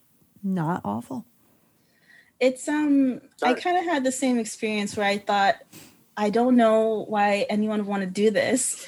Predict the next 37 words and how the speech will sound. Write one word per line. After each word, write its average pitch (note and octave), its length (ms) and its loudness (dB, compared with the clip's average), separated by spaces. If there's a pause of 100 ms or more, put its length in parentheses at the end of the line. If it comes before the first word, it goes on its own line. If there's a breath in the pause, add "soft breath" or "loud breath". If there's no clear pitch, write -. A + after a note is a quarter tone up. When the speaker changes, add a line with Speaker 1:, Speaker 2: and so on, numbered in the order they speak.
(160 loud breath)
Speaker 2:
Like, A#3 160 8
that C#4 180 12
was, D#4+ 360 6 (560 loud breath)
and, C4+ 220 10
like, C4+ 240 10
one C4 200 8
of C#4 80 10
my C4+ 140 10
friends C4 580 8
painted A#3+ 280 8
a A3+ 60 6
lot A3+ 160 10
of A3 80 8
miniatures A3+ 460 2
for B3+ 200 6
me A#3 160 6
previously, G#3 600 0
and G3+ 80 -2
I G3+ 120 0
was A3 140 0
like, A#3 220 2 (320 loud breath)
"I C4 80 6
just C#4+ 180 2
don't A#4 200 2
see E4+ 320 4
how D4 300 6
painting C#4+ 380 4
something C4+ 360 4
so B3+ 180 4
small A3+ 680 4 (440)
can B3 160 6
be A3 120 0
fun. F#3+ 580 0 (380)
Like, G#3+ 260 6
that B3+ 160 10
sounds C4+ 300 6
frustrating." G3 800 4